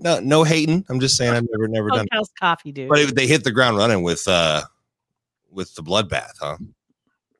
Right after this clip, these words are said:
Speaker 2: It, it sets the scene. It sets the tone.
Speaker 1: Okay.
Speaker 2: No doubt about it where you're sitting.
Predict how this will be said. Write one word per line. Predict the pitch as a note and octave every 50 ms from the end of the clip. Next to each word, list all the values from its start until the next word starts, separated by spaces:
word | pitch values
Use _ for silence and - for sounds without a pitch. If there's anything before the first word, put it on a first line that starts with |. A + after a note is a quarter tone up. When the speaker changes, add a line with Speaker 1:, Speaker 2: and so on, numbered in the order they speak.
| _ _ _ _ _ _ - - G#3+
Speaker 2:
It, | G#3+ G3+ -
it | - G#3+ G#3+ F#3+ -
sets | - A3 G3 - -
the | - F3
scene. | - - G3 F3+ F#3 F3+
It | D3+ -
sets | - G3 E3+ E3 -
the | - F3+
tone. | - - E3 D3+ D3 D3 D3 D3+
Speaker 1:
Okay. | C#3+ - - _ _ _ _ _ _ _ _ _ _ _ _ _
Speaker 2:
No | G3+ F#3+ F#3 G3+ G3+ G3+
doubt | F#3 F#3 F3+ F3
about | F3 D#3+ E3 D#3 D#3 D3+
it | C#3 A#2
where | C#3+ C#3+
you're | D3 C#3
sitting. | B2+ - - C#3 - - A#2 A2+